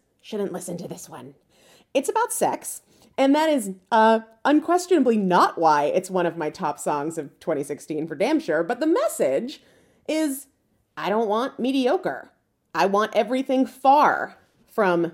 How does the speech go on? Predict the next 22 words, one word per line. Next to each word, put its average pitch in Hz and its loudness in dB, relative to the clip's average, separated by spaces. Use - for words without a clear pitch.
mediocre, 165 -2
far 302 0
from 185 -2
average. 143 -10
And 277 2
that's, 285 -6
I 415 -4
think, 415 -4
'cause 370 -2
one 254 -4
of 320 -2
the 381 -2
primary 320 -4
themes 277 -2
for - -6
me 214 -2
personally 240 -2
of 190 -4
twenty 220 -4
sixteen 302 -4
is 302 -2
that 254 -4